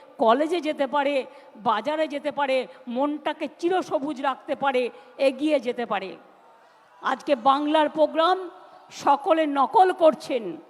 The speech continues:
আর কেউ কেউ ইলেকশনের আগে ভাওতা প্রতিশ্রুতি দিচ্ছেন, মিথ্যে কথা বলছেন,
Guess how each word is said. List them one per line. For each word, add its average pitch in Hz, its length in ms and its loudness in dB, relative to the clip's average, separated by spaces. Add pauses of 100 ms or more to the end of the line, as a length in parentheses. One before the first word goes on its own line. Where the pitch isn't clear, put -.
(340)
আর 262 160 2 (120)
কেউ 330 200 6
কেউ 330 280 -4
ইলেকশনের 320 500 -2
আগে 302 360 2 (400)
ভাওতা 320 440 4
প্রতিশ্রুতি 311 680 -4
দিচ্ছেন, 277 540 -2 (300)
মিথ্যে 294 380 -4
কথা 285 240 -4
বলছেন, 269 520 0